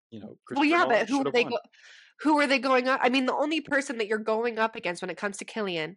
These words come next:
Speaker 2: you're not going against Margot. You're going against who? You're not going against Ryan Gosling. He's not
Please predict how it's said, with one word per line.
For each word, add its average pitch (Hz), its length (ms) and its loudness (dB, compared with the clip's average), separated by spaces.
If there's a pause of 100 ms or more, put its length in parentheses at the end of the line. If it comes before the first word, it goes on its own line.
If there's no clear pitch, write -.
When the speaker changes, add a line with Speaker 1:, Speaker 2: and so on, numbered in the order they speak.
Speaker 2:
you're 190 120 -6
not 220 280 2
going 220 320 2
against 202 400 0
Margot. 190 560 0 (160)
You're 220 160 4
going 202 420 2
against 190 500 -2
who? 220 300 0 (580)
You're 190 160 0
not 233 200 4
going 240 260 4
against 220 320 2
Ryan 208 320 4
Gosling. 196 400 2
He's 202 220 -4
not 208 320 2